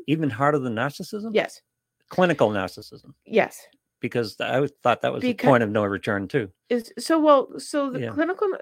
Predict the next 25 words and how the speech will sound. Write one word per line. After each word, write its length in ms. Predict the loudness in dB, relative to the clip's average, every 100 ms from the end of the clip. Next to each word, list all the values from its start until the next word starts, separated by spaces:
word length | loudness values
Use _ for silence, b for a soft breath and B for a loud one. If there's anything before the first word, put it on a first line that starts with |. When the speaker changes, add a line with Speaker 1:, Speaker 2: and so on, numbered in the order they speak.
| -8 -2
Speaker 2:
the 140 | 0
malignant 560 | 2 0 0 0 -2 0
narcissist, 680 | -2 -4 -8 -6 -6 -6 -8
which 240 | -10 -6
would 80 | -4
be 100 | -4
more 220 | -4 -6
of 260 | -4 -6 -6
the 60 |
sociopath, 680 | -4 -2 -2 -4 -2 -4 -4 -4
right? 240 | -4 -4 -8 -8
Speaker 1:
Yeah. 140 | -8 -8 _ _ _ _ -20 -8 2
Speaker 2:
Is, 360 | 4 4 0 B B B B _
is 180 | 2 2
bad, 480 | 2 2 2 -6 -14 _
Speaker 1:
Hmm. 200 | -12 -8
Speaker 2:
right? 240 | -2 -2 0
There's 300 | 2 4 2
a 60 |
point 200 | 0 0
of 60 | 2
no 100 | 2
return 400 | 0 0 0 0
in 100 | -2
that 240 | -4 -6